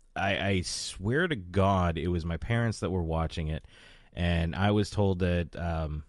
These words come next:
I'm pretty sure it was a drive-in, and I had to lay down in the back seat and go to sleep 'cause, you know, they were, they were gonna go to the drive-in, watch their movie, but it was, it was something, I'm pretty sure it was My Bloody Valentine. I don't know why this sticks in my head so much, but,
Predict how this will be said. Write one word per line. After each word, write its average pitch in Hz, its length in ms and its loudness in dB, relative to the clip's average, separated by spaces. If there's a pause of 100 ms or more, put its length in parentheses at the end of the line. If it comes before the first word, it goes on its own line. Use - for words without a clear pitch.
(260)
I'm - 160 -12
pretty 160 160 2
sure 135 160 0
it - 20 4
was 92 120 0
a 90 40 -4
drive-in, 87 640 0 (680)
and 90 360 4
I 98 60 4
had 107 180 4
to 110 60 2
lay 107 180 4
down 104 260 4
in 98 80 2
the 98 80 0
back 92 280 -2
seat 82 340 -4 (120)
and 80 560 -4
go 87 120 0
to 80 80 -4
sleep - 380 -6 (220)
'cause, 82 440 0
you 87 140 0
know, 80 100 0
they 85 140 0
were, 82 380 0
they 82 100 0
were 87 80 0
gonna 98 220 2
go 87 160 0
to 95 80 2
the 101 80 2
drive-in, 87 640 -2
watch 82 300 -2
their 92 140 0
movie, 92 460 2 (420)
but 98 140 4
it 92 60 4
was, 92 360 2
it - 80 -6
was 95 140 -2
something, 117 260 -4
I'm 98 140 -6
pretty 208 240 -2
sure 95 220 0
it 95 40 0
was 95 240 0
My 90 200 0
Bloody 90 240 -2
Valentine. 82 400 -4
I - 20 0
don't 156 120 0
know 151 60 0
why 117 220 4
this 104 200 0
sticks - 360 -4
in 98 80 -2
my 87 120 -2
head 87 200 -4
so 87 140 -4
much, 80 200 -4
but, 85 140 0